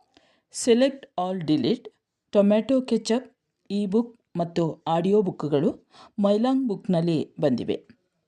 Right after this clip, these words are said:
ಹಾಗೆ ಇವರಿಗೆ ಅನೇಕ ಪ್ರಶಸ್ತಿಗಳು ಕೂಡ ಲಭಿಸಿವೆ. ಬಸವ ಪುರಸ್ಕಾರ, ಕಾವ್ಯ ಮಾಣಿಕ್ಯ, ಗುರುಕುಲ ಸಾಹಿತ್ಯ ಶರಭ, ತಾರಾಸು ರತ್ನ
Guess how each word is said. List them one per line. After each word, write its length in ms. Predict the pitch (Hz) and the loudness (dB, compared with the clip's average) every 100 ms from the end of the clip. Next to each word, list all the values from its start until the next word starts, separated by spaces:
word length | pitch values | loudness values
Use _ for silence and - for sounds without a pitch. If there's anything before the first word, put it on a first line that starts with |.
| _ _ - - _ _ - - | _ _ -20 -20 _ _ -20 -20
ಹಾಗೆ 380 | - 190 220 277 | -6 -2 2 2
ಇವರಿಗೆ 440 | 269 220 196 196 151 - | 4 2 2 2 0 -2
ಅನೇಕ 440 | 175 196 233 254 220 165 - | 0 2 2 0 0 -2 -4
ಪ್ರಶಸ್ತಿಗಳು 840 | - 180 - 233 254 247 254 247 | -2 0 0 -2 -2 0 0 0
ಕೂಡ 260 | - 196 170 147 | -4 0 2 2
ಲಭಿಸಿವೆ. 800 | 120 147 135 131 139 175 262 _ - - - - - | 0 -2 -2 -4 -2 0 -2 _ -20 -20 -20 -20 -10
ಬಸವ 460 | - 220 220 277 285 | 0 2 2 2 0
ಪುರಸ್ಕಾರ, 720 | 285 247 240 - - 220 208 262 - _ _ _ - | 0 0 0 -4 -2 2 2 0 -4 _ _ _ 0
ಕಾವ್ಯ 380 | 185 190 226 | 2 4 4
ಮಾಣಿಕ್ಯ, 600 | 220 214 208 208 - 247 294 - _ - | 4 2 0 -2 -4 -4 -4 -6 _ -8
ಗುರುಕುಲ 500 | 185 202 220 220 233 | -2 2 2 2 2
ಸಾಹಿತ್ಯ 520 | 233 196 180 202 220 | 2 0 0 -2 0
ಶರಭ, 360 | 226 196 190 170 277 302 _ _ - - _ | 0 2 0 0 -4 -4 _ _ -20 -20 _
ತಾರಾಸು 540 | 208 202 220 226 262 233 | 2 4 2 0 0 2
ರತ್ನ 360 | 175 - 196 | 0 0 0